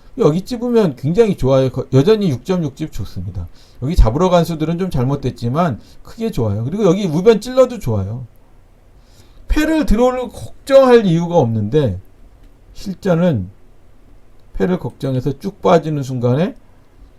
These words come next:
승률이 쫙 차이가 좁혀집니다. 백의 승률이 뭐 사십 몇 퍼센트 떨어지고 영 점 몇 집 차이를 줄으니까 거의 오 대 오란 얘기죠. 이 얘기는 오 대 오란 얘기예요, 바둑이. 그러니까 이 빠진 한 수가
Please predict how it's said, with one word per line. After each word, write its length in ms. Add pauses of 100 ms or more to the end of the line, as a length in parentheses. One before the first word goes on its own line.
승률이 500
쫙 140 (1800)
차이가 220
좁혀집니다. 640 (720)
백의 260
승률이 340
뭐 120
사십 380
몇 160
퍼센트 320
떨어지고 380
영 240
점 240
몇 160
집 180
차이를 340
줄으니까 440
거의 240
오 180
대 80
오란 300
얘기죠. 380 (440)
이 160
얘기는 280
오 160
대 80
오란 340
얘기예요, 300
바둑이. 280 (640)
그러니까 200
이 80
빠진 340
한 160
수가 540